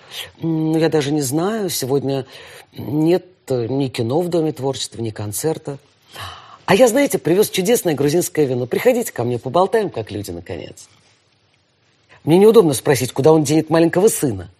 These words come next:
Ну, не втроём же выпивать. Ну, продолжаю светскую беседу, чем вы занимаетесь. Оказался оператор, разведён, и у него как раз, э, его папин месяц с сыном. В общем, давайте вечерком поболтаем, потому что сейчас мне нужно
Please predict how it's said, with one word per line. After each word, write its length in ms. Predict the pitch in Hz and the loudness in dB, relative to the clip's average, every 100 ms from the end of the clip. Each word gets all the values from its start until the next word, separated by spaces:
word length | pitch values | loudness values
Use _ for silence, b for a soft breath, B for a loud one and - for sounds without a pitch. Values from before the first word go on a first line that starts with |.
| - | -6
Ну, 80 | 127 | -4
не 80 | 131 | -2
втроём 380 | - 147 202 | 0 2 2
же 120 | 156 107 | 0 -6
выпивать. 540 | 98 117 110 80 - _ _ _ _ _ _ _ _ _ - - _ _ B B _ | -8 -8 -10 -12 -18 _ _ _ _ _ _ _ _ _ -20 -20 _ _ B B _
Ну, 140 | 320 - | -12 -2
продолжаю 460 | 160 127 120 120 | 0 2 0 -2
светскую 400 | 104 135 - 139 | 0 -4 -2 -4
беседу, 480 | 131 160 254 254 175 | -2 -2 0 0 0
чем 220 | - 107 | -2 -6
вы 40 | 98 | -6
занимаетесь. 800 | 98 113 196 226 196 165 - B B B B | -6 -4 -2 0 -2 -4 -10 B B B B
Оказался 480 | - - 254 285 - | -2 2 4 4 2
оператор, 560 | 123 135 185 214 208 123 | 0 0 2 0 -2 -4
разведён, 640 | 117 120 127 196 220 196 B B B - | -4 -4 2 4 4 2 B B B -2
и 80 | |
у 20 | 165 | 4
него 200 | 214 220 | 4 4
как 180 | - | 2
раз, 380 | 143 135 - - | -2 -2 -4 -8
э, 120 | - | -10
его 680 | 69 76 - 117 117 139 196 | -12 -14 -10 -6 -4 2 4
папин 580 | 175 - 147 - 135 113 - _ | 2 0 -2 0 -4 -6 -12 _
месяц 420 | 110 123 117 123 | -6 -4 -4 -6
с 80 | - | -6
сыном. 420 | - 101 - - - _ _ B B B - | -8 -8 -12 -16 -20 _ _ B B B -2
В 80 | |
общем, 240 | 294 220 - | 0 0 4
давайте 280 | 285 320 175 | 4 4 0
вечерком 400 | 139 135 151 135 | -4 -2 -2 -2
поболтаем, 560 | 117 143 165 247 226 | -2 -2 2 4 2
потому 280 | - 127 123 | 0 -4 -4
что 140 | 113 - | -6 -8
сейчас 300 | - 180 - | -2 -2 -2
мне 100 | 165 | -4
нужно 320 | 143 131 | -4 -6